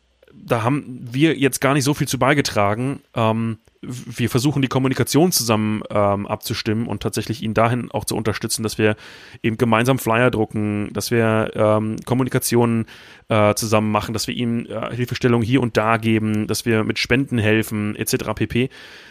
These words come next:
Aber die Hauptarbeit dort ist tatsächlich von, von, äh, Visionel und, und seinem Team, ähm, geleistet worden. Und da, da will ich uns gar nicht kleinreden, aber ich,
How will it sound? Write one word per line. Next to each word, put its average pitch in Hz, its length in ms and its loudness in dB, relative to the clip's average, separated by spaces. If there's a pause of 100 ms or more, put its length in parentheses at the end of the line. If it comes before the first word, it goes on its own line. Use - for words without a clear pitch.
(140)
Aber 117 400 4 (240)
die 117 340 -2
Hauptarbeit 139 720 -2
dort 143 340 0 (720)
ist 135 120 2
tatsächlich 131 400 0
von, 120 300 0
von, 117 320 -4
äh, 110 560 0
Visionel 117 360 2
und, 113 280 -2
und 113 140 -6
seinem 113 340 0
Team, 123 560 0
ähm, 104 400 2
geleistet 101 540 -4
worden. 104 320 0 (640)
Und 110 220 2 (160)
da, 123 180 -2
da 113 200 0
will 143 80 4
ich 151 120 2
uns 156 160 2
gar 131 140 2
nicht 135 140 -4
kleinreden, 185 680 -2
aber 127 480 0
ich, - 140 -16